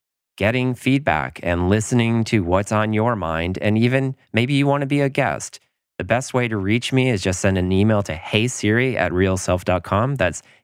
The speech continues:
H E Y S E E R Y at real self dot com. We look at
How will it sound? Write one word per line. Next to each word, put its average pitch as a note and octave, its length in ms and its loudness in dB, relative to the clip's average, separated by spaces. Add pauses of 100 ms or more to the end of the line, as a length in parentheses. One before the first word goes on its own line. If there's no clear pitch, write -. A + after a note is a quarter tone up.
(120)
H G#2 280 -2
E G2 200 2
Y F#2+ 600 0
S - 340 -2 (360)
E A2+ 120 0
E C3 320 0 (120)
R G2+ 260 2
Y A#2+ 500 -4
at F#2+ 80 2
real G#2+ 280 2
self G#2+ 220 -2
dot A2+ 180 0
com. G#2 280 -2 (480)
We G#2+ 440 0
look G#2 260 0
at A2 200 0